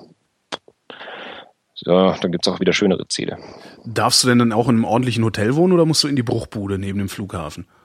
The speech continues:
Speaker 1: Mm, ja, wir haben laut, äh, Arbeitsvertrag steht uns ein Vier-Sterne-Hotel westlicher Standard zu.
Speaker 2: Mhm.
Speaker 1: Aber wenn es das nicht gibt im Ort, dann muss man halt das Beste nehmen, was da ist,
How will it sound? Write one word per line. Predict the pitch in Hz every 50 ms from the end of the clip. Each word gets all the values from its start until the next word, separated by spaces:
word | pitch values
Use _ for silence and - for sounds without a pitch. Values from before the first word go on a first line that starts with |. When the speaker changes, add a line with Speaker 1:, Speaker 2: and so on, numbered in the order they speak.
| _ _ _ _ _ _ _ -
Speaker 1:
Mm, | 165 160 151 147 143 143 139 139 143 143 139 139 143 139
ja, | 139 - 139 -
wir | - -
haben | 80 - 82 85 82 78 76 73
laut, | - - - 58 60 - - 65 71 73 - - - - - -
äh, | 71 69 71 67 67 - 120 62 58 - - - - _ _ _ _ _ _ _ _ _ _ _ _ - - - _ _ _ _ - -
Arbeitsvertrag | - - 95 98 - - - - - - 85 85 - -
steht | - 98 85 85
uns | 85 82 - - - -
ein | 80 78 76 76 - - - -
Vier-Sterne-Hotel | - - 82 - - - 85 78 82 87 87 85 82 - - 98 85 76
westlicher | 80 78 - - 78 - 76
Standard | - - - 78 85 - - -
zu. | - 101 - - - -
Speaker 2:
Mhm. | - 104 101 120 156 - _ _ -
Speaker 1:
Aber | - - 139 147 147 147 143 - 156 - - - 73 73 -
wenn | - 69 71
es | 73 - - -
das | - - - -
nicht | - - - -
gibt | - 165 _ -
im | - - - -
Ort, | - - - 131 - - - - -
dann | - -
muss | - - -
man | - -
halt | - 82 -
das | -
Beste | - - - - - - -
nehmen, | 80 82 82
was | 82 -
da | - - 50 - - -
ist, | - - -